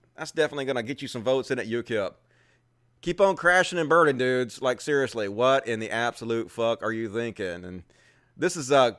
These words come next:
Carl Benjamin, A K A Sargon of Akkad in a nutshell. Nobody. Don't ask him anything. Sargon's like, "Hey, everybody.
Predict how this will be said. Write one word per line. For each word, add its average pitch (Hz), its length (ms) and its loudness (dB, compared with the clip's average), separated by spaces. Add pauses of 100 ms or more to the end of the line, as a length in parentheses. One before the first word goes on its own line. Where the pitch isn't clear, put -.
(280)
Carl 165 300 4
Benjamin, 139 520 2
A 131 120 2
K 127 320 0
A 123 40 -2
Sargon 123 440 0
of - 60 -6
Akkad 117 240 -2
in 113 80 -2
a 110 60 -4
nutshell. 98 680 -6
Nobody. 120 520 4 (680)
Don't 98 160 -10
ask 107 160 -6
him 110 80 -6
anything. 104 400 -8
Sargon's 110 340 -2
like, 104 140 -2
"Hey, 277 120 2
everybody. 220 460 6